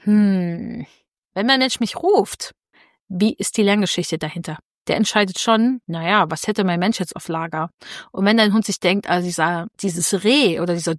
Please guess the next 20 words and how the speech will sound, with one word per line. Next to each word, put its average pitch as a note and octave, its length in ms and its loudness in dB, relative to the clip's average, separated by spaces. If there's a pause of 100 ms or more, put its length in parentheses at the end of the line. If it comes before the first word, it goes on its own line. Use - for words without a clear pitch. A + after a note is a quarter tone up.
(100)
Döner A#3 260 4
da F3 120 0
im F3 100 -2
Gebüsch F3+ 480 0
ist - 160 -8
viel - 180 -4
cooler C4+ 320 4
als D#3+ 180 -2
das, F3+ 160 -2
was G3+ 140 -4
ein E3+ 60 -4
Mensch F#3 220 -2
jemals F#3 260 -2
mit F3 100 -14
mir E3 80 -6
macht, E3+ 260 -4
denn F3 120 0
wenn E3+ 100 -2
ich G#3 100 -6
zurückkomme, F#3 540 -4